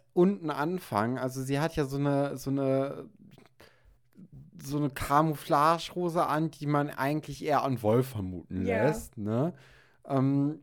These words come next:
Speaker 1: dann hat sie auch so eine Pusher-Bag als Gürtel wirklich. Also sie hat eine Gürteltasche als Gürteltasche, was man ja auch eher selten heutzutage
Speaker 2: Ja.
Speaker 1: sieht.
Speaker 2: Ich hab noch eine Frage
Speaker 1: Äh,
Speaker 2: zur Hose.
Speaker 1: und aber
Speaker 2: Ist das wirklich eine Camouflage-Hose?
Speaker 1: Ja.
Speaker 2: Weil ich hatte das Gefühl, da ist, das ist
Speaker 1: Ja.
Speaker 2: so ein, auch so ein Plastickstoff noch irgendwie.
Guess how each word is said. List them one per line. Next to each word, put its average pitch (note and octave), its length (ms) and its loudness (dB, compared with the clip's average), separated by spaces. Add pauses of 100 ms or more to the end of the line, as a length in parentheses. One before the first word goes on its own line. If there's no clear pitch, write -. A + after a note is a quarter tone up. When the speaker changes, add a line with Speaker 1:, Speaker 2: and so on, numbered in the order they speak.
Speaker 1:
dann C#3+ 200 4
hat E3 180 2
sie F3 100 2
auch D3 180 4
so D3+ 160 -6
eine C#3 220 2
Pusher-Bag F3+ 920 2 (580)
als C#3 380 2
Gürtel G3 480 4
wirklich. G#3+ 380 -2
Also C#3+ 180 2
sie C#3+ 120 2
hat D#3+ 80 4
eine D#3 140 0
Gürteltasche F#3 600 2
als C3 220 -2
Gürteltasche, G3+ 760 2 (320)
was D3 180 0 (100)
man D3+ 160 6
ja D3 180 6
auch E3 320 6 (240)
eher D#3+ 500 8
selten C#3+ 600 4
heutzutage A#2 600 0
Speaker 2:
Ja. A3+ 160 -4
Speaker 1:
sieht. A2+ 180 -4
Speaker 2:
Ich - 60 0
hab G4 100 2
noch F#4+ 80 0
eine D#4+ 120 0
Frage D#4 300 0
Speaker 1:
Äh, C3 260 6
Speaker 2:
zur - 0 -
Hose. G3+ 380 -4
Speaker 1:
und D3+ 420 -2
aber D3+ 420 8
Speaker 2:
Ist B3 100 -4
das G4 180 -6
wirklich E4+ 300 -4
eine D#4 80 -2
Camouflage-Hose? C4 880 0
Speaker 1:
Ja. C#4+ 60 -4
Speaker 2:
Weil C4+ 80 -2
ich C4 80 -8
hatte D4 160 -2
das C#4 180 -4
Gefühl, C#4 300 -8
da C4+ 120 0
ist, - 340 -8
das A#3+ 120 -8
ist - 80 -8
Speaker 1:
Ja. A#3 120 6
Speaker 2:
so B3 80 -4
ein, A#3 100 -6
auch A#3 160 -6
so A3+ 140 -14
ein A3 60 -12
Plastickstoff - 760 -6
noch F3+ 160 -10
irgendwie. F#3 640 -10